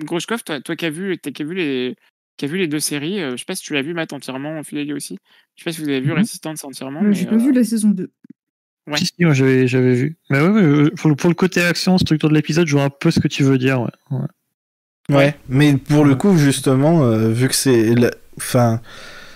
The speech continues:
Speaker 4: euh, c'est, c'est surtout de la course-poursuite, euh, une grosse partie en vaisseau, et que, euh, enfin, en speeder, euh, dans, dans la ville, et que la ville, en plus, elle a un peu des néons partout et tout.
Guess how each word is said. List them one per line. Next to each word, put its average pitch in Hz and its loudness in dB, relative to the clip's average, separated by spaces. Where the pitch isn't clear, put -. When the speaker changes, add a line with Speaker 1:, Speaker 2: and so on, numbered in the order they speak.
Speaker 4:
euh, 107 -2
c'est, 113 2
c'est 117 2
surtout 127 0
de 123 4
la 117 4
course-poursuite, 143 0
euh, 117 6
une 110 2
grosse 113 2
partie - 0
en 117 4
vaisseau, 139 4
et 110 4
que, - -4
euh, 113 -2
enfin, 120 2
en 113 2
speeder, 127 2
euh, 113 4
dans, 110 2
dans 117 4
la 117 6
ville, 131 4
et 120 4
que 120 -2
la 110 4
ville, 123 2
en 110 2
plus, 127 0
elle 113 4
a 110 2
un 107 2
peu 123 2
des 117 4
néons 113 2
partout 127 0
et 120 2
tout. 160 0